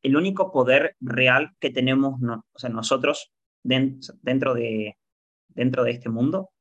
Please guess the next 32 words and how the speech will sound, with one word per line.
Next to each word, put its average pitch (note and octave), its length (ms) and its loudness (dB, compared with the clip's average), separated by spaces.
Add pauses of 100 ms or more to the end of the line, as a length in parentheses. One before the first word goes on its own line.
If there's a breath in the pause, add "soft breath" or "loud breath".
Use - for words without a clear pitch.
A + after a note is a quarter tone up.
(120)
es B2+ 220 -4
la A#2+ 220 2
capacidad A#2+ 480 0
de B2+ 140 2
decisión. - 640 -8 (1000)
No B2 120 -2
solo C#3+ 180 2
la C#3 120 6
decisión C3 480 0
de, C3+ 260 0
o B2+ 40 -14
sea, A#2 120 -6
de A#2 100 -4
qué A#2+ 100 -2
hacer, - 220 -8 (460)
sino A#2+ 920 0
la A2+ 200 -2
decisión A#2 480 -2
de A#2+ 220 2
qué, B2 160 -2
o B2 100 -20
sea, - 120 -8
de A#2+ 120 -10
qué, B2+ 320 -12
de A2+ 180 -8
qué B2 100 -6
pensamos A#2 560 -4
al A2 140 -6
respecto G#2+ 380 -12
de G#2+ 80 -6
las G#2 100 -16
cosas. - 380 -18